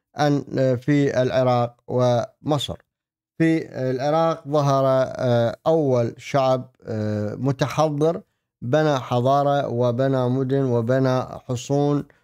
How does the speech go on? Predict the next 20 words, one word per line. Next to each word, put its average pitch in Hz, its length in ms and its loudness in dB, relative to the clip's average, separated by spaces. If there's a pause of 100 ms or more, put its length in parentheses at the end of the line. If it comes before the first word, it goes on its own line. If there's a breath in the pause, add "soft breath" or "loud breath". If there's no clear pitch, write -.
(160 soft breath)
واخترع 123 1600 0 (100)
الكتابة. 120 880 -2
وفي 151 360 0
مصر 143 400 -2
في - 120 -18
الوقت 131 420 -4
تقريبًا 123 400 -2
مقارب 165 580 0 (560 soft breath)
للسومريين 147 1120 2
ظهرت 139 460 0
حضارة 127 560 0
كبيرة 123 640 -2 (300)
واستمرت 127 920 0
على 120 420 0
مدى 120 380 0 (100)
ثلاثة 117 640 -4 (220)
آلاف 113 300 -2
عام 107 480 -4
بعد 104 380 -4
ذلك. 131 280 -2